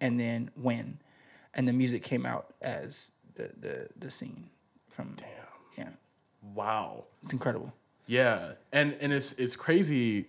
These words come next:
Speaker 2: uh, that, um, uh, the, the Stay, uh, track, because, well, there's two Stays. There's Stays with,
Speaker 1: Mm-hmm.
Speaker 2: like, the, the, the,
Speaker 1: Uh, the
Speaker 2: it's like an
Speaker 1: acronym,
Speaker 2: acronym,
Speaker 1: and then,
Speaker 2: yeah.
Speaker 1: then there's the
Speaker 2: Then
Speaker 1: regular,
Speaker 2: Stay.
Speaker 1: yeah.
Speaker 2: And the one, the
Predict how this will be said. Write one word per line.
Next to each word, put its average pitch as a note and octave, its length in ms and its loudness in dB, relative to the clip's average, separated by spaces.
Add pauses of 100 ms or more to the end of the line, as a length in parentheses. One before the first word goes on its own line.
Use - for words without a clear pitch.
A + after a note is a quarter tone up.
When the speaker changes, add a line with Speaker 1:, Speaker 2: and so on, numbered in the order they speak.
(100)
Speaker 2:
uh, G#2+ 540 8
that, G#2 500 6 (400)
um, G2 800 6 (1400)
uh, G2 580 4
the, F#2+ 320 -8
the A2+ 160 2
Stay, A2 720 4 (520)
uh, G#2 240 8
track, G2+ 500 4
because, A#2+ 420 6
well, D#3 180 8
there's C#3+ 260 10
two F#3+ 360 8
Stays. A#2+ 500 8
There's A#2 220 4
Stays C#3+ 420 8
with, B2 140 8
Speaker 1:
Mm-hmm. - 80 4
Speaker 2:
like, A2+ 240 6
the, A2 120 4
the, G#2 400 4
the, A2 100 2
Speaker 1:
Uh, G#2 220 4
the D3 100 6
Speaker 2:
it's C3 80 8
like D3 200 8
an E3+ 60 10
Speaker 1:
acronym, D3+ 160 12
Speaker 2:
acronym, C3 220 8
Speaker 1:
and A2 100 2
then, B2+ 60 8
Speaker 2:
yeah. C#3+ 240 10
Speaker 1:
then B2+ 180 6
there's A#2+ 240 2
the - 60 2
Speaker 2:
Then C#3 100 6
Speaker 1:
regular, B2+ 140 2
Speaker 2:
Stay. C#3 280 6
Speaker 1:
yeah. C3+ 140 4
Speaker 2:
And B2 240 4
the B2+ 80 2
one, C3+ 420 6
the A#2 140 2